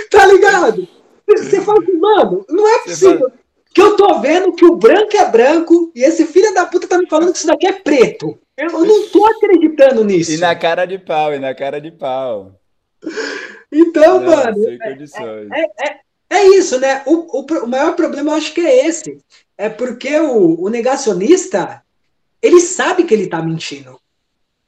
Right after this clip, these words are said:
Speaker 1: Ele sabe que ele tá colocando ali algo que não é verdadeiro,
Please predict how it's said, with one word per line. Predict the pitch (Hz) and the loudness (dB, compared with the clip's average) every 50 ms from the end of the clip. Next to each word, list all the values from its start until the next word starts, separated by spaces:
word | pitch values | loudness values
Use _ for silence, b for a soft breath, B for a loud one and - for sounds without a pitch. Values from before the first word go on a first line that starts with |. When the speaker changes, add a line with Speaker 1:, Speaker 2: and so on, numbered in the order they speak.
| _ _ - | _ _ -2
Speaker 1:
Ele | 220 294 320 302 | 2 2 2 2
sabe | - - - 233 240 302 - - - 208 190 170 - _ _ | 2 -2 -4 -4 -2 -2 -4 -4 -4 -6 -8 -8 -12 _ _
que | - | -8
ele | 233 233 240 220 | -6 -6 -4 -4
tá | 269 277 | -4 -4
colocando | 277 294 269 262 247 - - - 226 233 226 214 | -2 -2 0 0 0 0 0 -2 0 0 0 -2
ali | 208 202 190 202 | -2 0 0 0
algo | 226 277 330 359 330 208 175 - - - _ _ _ _ _ | 0 0 0 0 0 0 0 -2 -2 -4 _ _ _ _ _
que | - 285 330 | -2 0 2
não | 349 381 381 302 220 | 2 2 2 2 0
é | 247 320 381 | 0 0 -2
verdadeiro, | 349 359 320 277 220 247 214 170 160 180 180 165 147 147 - _ | 0 -2 -2 -2 -2 -4 -4 0 2 2 2 2 0 -4 -8 _